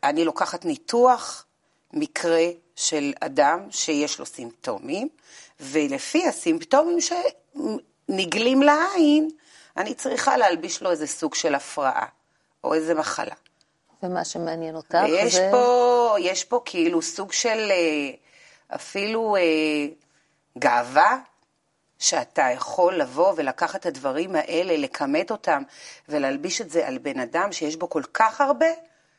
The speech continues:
Speaker 1: ולהלביש לו משהו כזה, ואולי טעית, ואולי זה לא נכון, מאיפה אתה יודע?
Speaker 2: ואותך
Speaker 1: ואז
Speaker 2: מעניין
Speaker 1: המרצה
Speaker 2: בעצם
Speaker 1: אומר לי, "אנחנו לא מתעסקים בסיבות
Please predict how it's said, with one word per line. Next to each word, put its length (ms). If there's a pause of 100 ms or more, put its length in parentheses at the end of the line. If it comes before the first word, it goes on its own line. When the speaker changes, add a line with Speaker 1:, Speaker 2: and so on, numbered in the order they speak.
(420)
Speaker 1:
ולהלביש 760
לו 240
משהו 380
כזה, 220
ואולי 280
טעית, 400 (760)
ואולי 280
זה 120
לא 140
נכון, 480 (540)
מאיפה 300
אתה 160
יודע? 420 (540)
Speaker 2:
ואותך 580
Speaker 1:
ואז 440
Speaker 2:
מעניין 180
Speaker 1:
המרצה 240
Speaker 2:
בעצם 120
Speaker 1:
אומר 180
לי, 200
"אנחנו 440
לא 200
מתעסקים 520
בסיבות 600